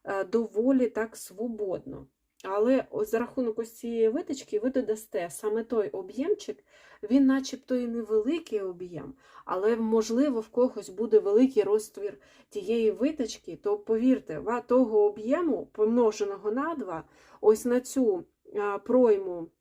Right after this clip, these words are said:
а, американську, вам достатньо буде для бавовни, яку ви будете використовувати в цю тканину.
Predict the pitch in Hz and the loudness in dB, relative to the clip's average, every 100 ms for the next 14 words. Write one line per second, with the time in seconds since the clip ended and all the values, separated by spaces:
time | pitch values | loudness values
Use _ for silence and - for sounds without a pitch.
0 | _ _ - - - _ _ _ _ - | _ _ -18 -18 -20 _ _ _ _ -14
1 | 185 185 180 175 196 196 202 262 330 - | -10 -8 -8 -6 -4 -4 -2 -2 -4 -4
2 | 214 190 233 220 208 208 - 269 359 262 | -4 2 2 2 0 -2 -4 -4 -2 -4
3 | 196 190 170 170 _ - - - 185 220 | -4 -8 -14 -16 _ -20 -20 -14 -4 -2
4 | 240 208 208 208 247 311 330 185 175 185 | 0 2 0 0 0 -2 -4 -8 -8 -8
5 | 247 233 196 214 202 180 _ - 214 - | -2 -2 -2 -2 -2 -6 _ -18 -12 -4
6 | 262 254 202 - 170 _ _ _ - 226 | -2 -2 -6 -14 -18 _ _ _ -14 -14
7 | 226 220 190 160 | -6 -6 -4 -6